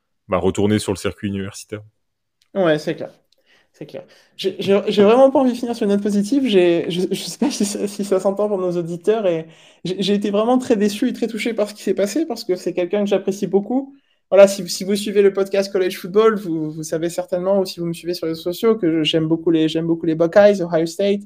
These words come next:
Speaker 2: Et j'avais vraiment une, une, une très bonne opinion d'Urban Meyer, et j'avais, je croyais vraiment en lui, euh, pour, euh, pour faire quelque chose en N F L. Et j'ai été vraiment très, très déçu. Et je le dis à titre personnel, hein, ça n'engage que moi, hein, par, par ce qui s'est passé. Et,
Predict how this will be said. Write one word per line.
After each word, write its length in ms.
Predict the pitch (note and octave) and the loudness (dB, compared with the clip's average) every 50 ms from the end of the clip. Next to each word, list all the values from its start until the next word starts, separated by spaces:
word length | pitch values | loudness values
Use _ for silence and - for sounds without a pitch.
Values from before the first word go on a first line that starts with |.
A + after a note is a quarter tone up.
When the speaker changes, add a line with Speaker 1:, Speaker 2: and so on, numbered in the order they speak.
| _ _ _ _ _ _ _ _ _ _ _ - | _ _ _ _ _ _ _ _ _ _ _ 2
Speaker 2:
Et 60 | F#3 | 4
j'avais 240 | F3 F#3+ F3+ G3 G3 | 6 6 6 6 6
vraiment 220 | F#3 G3 G#3 A3+ A#3 | 6 6 6 6 4
une, 120 | A#3 A3 | 2 0
une, 440 | G#3 G3 F#3+ F#3+ F#3 F#3 F#3 F3 F#3 F#3+ | 0 0 0 0 0 -2 -4 -6 -8 -10
une 80 | F#3 | -8
très 180 | - - G#3 F#3+ | -2 2 2 4
bonne 140 | G3 G#3 G3+ | 6 6 4
opinion 320 | G3 G3+ G#3+ G3+ G3+ F#3+ | 4 2 2 2 2 2
d'Urban 260 | F#3 F#3 F3+ E3+ E3+ | 2 0 2 2 0
Meyer, 360 | E3+ E3+ E3+ F3 G3 G#3+ A3 G#3 F#3+ | 0 0 0 0 2 2 4 4 4
et 200 | E3 D#3+ D#3+ D#3 | 4 4 2 2
j'avais, 240 | D#3 D#3+ D3+ D3+ | 0 -2 -2 -2
je 140 | D3+ D3 - | -4 -6 -6
croyais 280 | - - - F3+ F3+ F3 | 0 4 6 6 6 6
vraiment 380 | E3+ - A3 A#3+ B3+ C#4 C4+ | 4 6 6 8 8 8 6
en 60 | C4+ B3 | 4 4
lui, 280 | A#3 A3+ A3+ B3 C4 B3+ - | 4 2 0 -2 -4 -6 -4
euh, 200 | F#3 F3 E3+ E3 | -4 -2 -2 -2
pour, 300 | E3 - - F3 D#3+ D#3+ | -4 -4 -6 -4 -4 -2
euh, 260 | E3 D#3+ D#3 D#3 D#3 D#3 _ _ _ - | -2 -2 -2 -2 -4 -6 _ _ _ -12
pour 200 | F3 D#3+ D#3+ D#3+ | -8 -8 -8 -8
faire 200 | - - F3+ F3+ | -4 -4 -4 -4
quelque 140 | - F#3 - | -4 -6 -2
chose 180 | - F#3 F3 | -2 -2 -2
en 140 | F3 E3+ E3 E3 | -2 -4 -4 -4
N 80 | E3+ | -4
F 80 | F3 - | -2 0
L. 240 | G3+ G#3+ A#3 A#3+ - _ _ _ _ _ _ - | 0 -2 -2 -4 -10 _ _ _ _ _ _ -10
Et 60 | - D#3+ | -8 -2
j'ai 120 | D#3 F3+ | 2 2
été 160 | F3 F3 F#3 E3+ | 2 2 2 2
vraiment 280 | E3+ F#3 F#3+ G3+ G#3+ | 4 4 4 2 0
très, 180 | G3+ G#3 - G3 | -2 0 -2 -2
très 160 | G3+ - G3+ | 2 2 2
déçu. 360 | F#3 F#3 F#3+ - - B3+ A#3+ | 2 2 0 0 -2 -2 -2
Et 40 | G3+ | -2
je 120 | G3 G3+ | 0 0
le 60 | F3 E3+ | 0 4
dis 120 | E3+ F#3 | 4 4
à 60 | E3+ | 2
titre 260 | E3 - - - - | 2 0 -8 -6 -4
personnel, 440 | F3 F#3 F#3 F#3 - F#3 G3+ A3 G#3 | 0 0 0 0 0 -2 0 2 2
hein, 100 | F#3+ F3+ E3+ | 2 0 -2
ça 120 | - E3 | -2 -2
n'engage 320 | D3+ D3+ D3 D#3 D3+ - | -2 0 0 0 -2 0
que 80 | - F3+ | -2 -2
moi, 320 | F3 F#3+ G3 F#3 E3 D#3 D#3+ | 2 4 4 4 4 2 -2
hein, 40 | E3 | -4
par, 320 | E3 D3+ D#3 D3+ D3 D#3 - _ _ _ _ _ _ _ _ | -4 -4 -4 -4 -4 -8 -10 _ _ _ _ _ _ _ _
par 120 | - F3+ F3+ | -4 -4 -2
ce 60 | - | -4
qui 80 | F3 | -8
s'est 100 | - F3+ | -6 -4
passé. 640 | E3+ E3+ F3 F3+ - B3+ A#3+ G#3 F3+ E3 - - _ | -2 0 -2 -2 -2 -4 -4 -2 -4 -6 -8 -12 _
Et, 380 | - E3+ E3 D#3+ D#3+ D#3 D#3 | -6 -4 -2 -2 -2 -4 -6